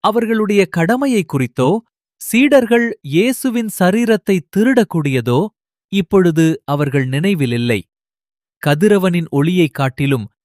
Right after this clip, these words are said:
பிரகாசமான தேவதூதர்களின் ஒளி அவர்களை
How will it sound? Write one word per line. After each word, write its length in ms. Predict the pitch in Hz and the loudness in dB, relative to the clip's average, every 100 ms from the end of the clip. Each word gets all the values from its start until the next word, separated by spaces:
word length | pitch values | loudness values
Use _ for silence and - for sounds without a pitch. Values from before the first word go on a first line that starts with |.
| _ | _
பிரகாசமான 840 | - 180 226 247 233 208 202 190 139 | 0 4 2 2 -2 0 0 0 0
தேவதூதர்களின் 1000 | 147 196 208 175 175 160 156 151 151 147 | 2 2 2 0 -2 0 0 0 -2 -2
ஒளி 480 | 120 139 127 104 175 _ _ _ | -2 -2 -2 -4 -8 _ _ _
அவர்களை 640 | 202 220 208 202 196 - | -2 0 0 2 0 -2